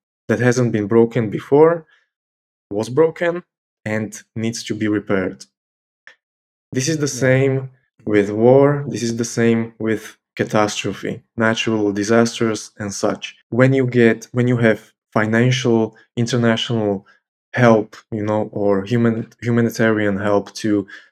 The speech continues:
Speaker 1: to countries that have been struck with, uh, disasters, this, these resources come from somewhere, you know. You, you, you can't just magically print, uh, real resources,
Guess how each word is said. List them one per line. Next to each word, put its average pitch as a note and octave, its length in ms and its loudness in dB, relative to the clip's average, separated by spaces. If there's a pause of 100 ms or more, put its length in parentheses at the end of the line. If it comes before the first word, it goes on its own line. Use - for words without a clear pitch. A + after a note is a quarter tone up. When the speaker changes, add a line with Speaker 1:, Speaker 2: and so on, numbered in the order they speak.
(120)
Speaker 1:
to A#2 100 -4
countries A2 720 0 (360)
that G#2+ 200 2
have G#2 180 -4
been G#2 360 -4
struck - 880 -2
with, G#2+ 420 -4
uh, B2 80 -4
disasters, G#2 960 -4 (180)
this, C3+ 600 -2 (240)
these C#3 240 0
resources C3+ 800 0 (240)
come B2 260 2
from A#2+ 240 -2
somewhere, G2+ 760 -2 (160)
you G2 80 -8
know. G2+ 340 -4
You, B2 260 -4
you, B2+ 260 -6 (120)
you B2+ 100 -6
can't C#3+ 240 0
just A#2 440 0 (200)
magically A2 760 0 (340)
print, G#2+ 580 0
uh, G2 300 -4 (140)
real A2+ 240 2
resources, G#2+ 720 -6